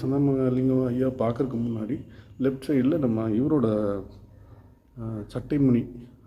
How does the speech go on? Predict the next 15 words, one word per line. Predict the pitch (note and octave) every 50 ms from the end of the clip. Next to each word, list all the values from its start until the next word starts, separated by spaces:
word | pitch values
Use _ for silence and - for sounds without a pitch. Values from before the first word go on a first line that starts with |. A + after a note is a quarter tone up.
| - - - -
அவரோட | G#2 A2 A#2+ A#2 A#2+ A#2+ C#3+ C#3
குகை | - A2+ A2 A2 A#2 A2+
இருக்கு. | A2 A2 - - - - - - - - - - - - - - - - - - _ _ _ _ - - - -
அங்கேயும் | A2+ B2 C3 B2 B2 B2 A2+
பார்த்து | A#2 A2 G#2+ - A#2+
கொஞ்ச | A2 A2+ A2 G#2+
நேரம் | A2 G#2+ G#2+ G#2+ G#2+
உட்காந்து | - A2 G#2+
தியானம் | G#2 G#2 G#2+ G#2 G2+ G2
பண்ணிட்டு | G2+ G2 F#2+ F#2+ F#2+ - E3+ - - - - - - - - - - - - - - - - - - - _ _ _ _ _ _ - - - - - - - - - - - - - -
வந்தோம். | A#2+ A#2+ A2+ A2+ G#2+ - - - - - - - - - - - - - - - - - - - _ _ _ _ _ _ _ - - - - G#2 - - -
அஹ், | C3+ B2+ B2 A#2+ A2+ A2 A2 G#2+ G#2+
ரொம்ப | G#2+ A#2 C3+ C#3 B2
அருமையான | A2+ A2+ A#2 B2 B2 B2 B2 B2+ A#2
ஒரு | A2+ G#2+ G#2+ G#2 G2+ G2